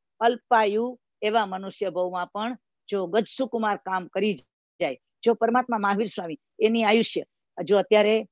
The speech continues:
અમારા જેવા તો મહાવીરના આયુષ્ય કરતા ઉપર વયા ગયા, બોતેર ની ઉપર જાય એટલે આપણે સમજવાનું કે આપણો આખો સાધના કાળ, જેમાં પરમાત્માએ તીર્થંકર નામ ગોત્ર બાંધ્યા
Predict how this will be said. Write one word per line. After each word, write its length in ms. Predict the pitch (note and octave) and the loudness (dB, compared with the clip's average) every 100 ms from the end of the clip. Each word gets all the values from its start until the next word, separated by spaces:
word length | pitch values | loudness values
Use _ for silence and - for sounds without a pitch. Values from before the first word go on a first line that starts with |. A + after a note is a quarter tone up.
| _ | _
અમારા 320 | F#3+ G3 F#3+ F#3 | -2 2 4 4
જેવા 300 | F#3 F#3 F#3 | 2 2 2
તો 180 | F#3 | 0
મહાવીરના 520 | D#3+ F#3 A3+ A#3+ A3+ G3+ | 0 2 4 2 2 2
આયુષ્ય 340 | G3 G3 G3 | 2 0 -2
કરતા 440 | - E3+ G3 G3 - _ _ | -2 -2 -2 -2 -4 _ _
ઉપર 260 | F#3 F#3 A3 | -6 -2 -2
વયા 220 | D#3+ C#3+ | -4 -6
ગયા, 200 | - G3+ - _ _ - | -10 -16 -20 _ _ -2
બોતેર 340 | F#3+ G3+ A3+ | 0 4 4
ની 120 | G#3+ | 4
ઉપર 200 | G#3 A3+ | 0 0
જાય 280 | F#3+ A#3+ F3 - _ | 4 6 6 0 _
એટલે 220 | F#3 F3+ F#3+ | -2 4 4
આપણે 240 | F3+ G3+ | 4 2
સમજવાનું 540 | - C#4 G#3+ G3 D#3 - _ _ - | 2 2 4 2 0 -6 _ _ 0
કે 60 | |
આપણો 320 | F3+ F3+ G3+ G#3 | 2 2 2 2
આખો 280 | F3+ - | 2 0
સાધના 460 | G3+ G3+ F3+ F#3+ G3+ | -2 0 0 0 -2
કાળ, 320 | G3+ G3+ G#3 - _ _ | 0 0 0 -6 _ _
જેમાં 260 | G#3 A3 A3 | 0 0 0
પરમાત્માએ 640 | G3+ G3+ B3+ B3 B3+ A#3 - _ _ _ _ | -2 -2 -2 -2 -2 -2 -6 _ _ _ _
તીર્થંકર 440 | C4 B3 E4 C#4 C4+ | -2 2 2 4 2
નામ 280 | A#3+ A3+ A3 | 2 0 2
ગોત્ર 280 | A3+ A3 | 2 2
બાંધ્યા 400 | G#3 G3 F#3 G#3 | 0 0 2 2